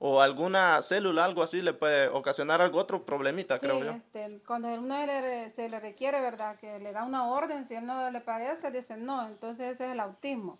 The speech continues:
Speaker 1: Ujú, ujú,
Speaker 2: Para
Speaker 1: ujú.
Speaker 2: él solo sus reglas, solo lo que él está capacitado.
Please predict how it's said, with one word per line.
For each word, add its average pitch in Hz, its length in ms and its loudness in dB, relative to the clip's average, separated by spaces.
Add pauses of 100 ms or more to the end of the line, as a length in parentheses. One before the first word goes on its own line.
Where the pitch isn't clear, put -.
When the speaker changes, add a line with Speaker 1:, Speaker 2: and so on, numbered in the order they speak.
Speaker 1:
Ujú, 135 320 -12
ujú, 127 140 -14
Speaker 2:
Para 226 260 -2
Speaker 1:
ujú. 226 100 -4
Speaker 2:
él 269 200 -6
solo 269 260 -4
sus 247 180 -8
reglas, 254 440 -4
solo 247 180 -8
lo 247 220 -8
que 233 100 -8
él 247 80 -8
está 240 220 -10
capacitado. 226 920 -6